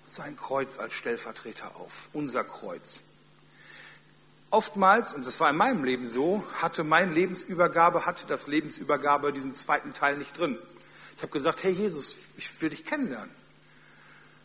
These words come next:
Und es ist viel später passiert, dass ich irgendwann gesagt habe, „Jesus, stopp mal, da gibt's noch eine zweite Komponente.“ Aber ich glaube, nur so wird wirklich Jüngerschaft, nur so wird Nachfolge,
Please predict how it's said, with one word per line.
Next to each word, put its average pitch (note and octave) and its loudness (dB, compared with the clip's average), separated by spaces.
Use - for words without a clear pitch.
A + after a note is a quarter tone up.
Und C3+ -2
es - 2
ist - 4
viel A3+ 0
später A#3 2
passiert, - -4
dass B2 -2
ich - -8
irgendwann F3+ 2
gesagt D3+ -2
habe, D3 -6
„Jesus, C#3+ -6
stopp - -6
mal, C#3+ -8
da B2+ -6
gibt's - -6
noch D#3 -10
eine D#3 -10
zweite D#3 -4
Komponente.“ D3 -8
Aber - -2
ich - -4
glaube, F3+ 8
nur A3+ 6
so A#3 2
wird D#3+ -2
wirklich - -2
Jüngerschaft, F#3+ 0
nur G3 6
so F#3+ 6
wird F#3 4
Nachfolge, F3 6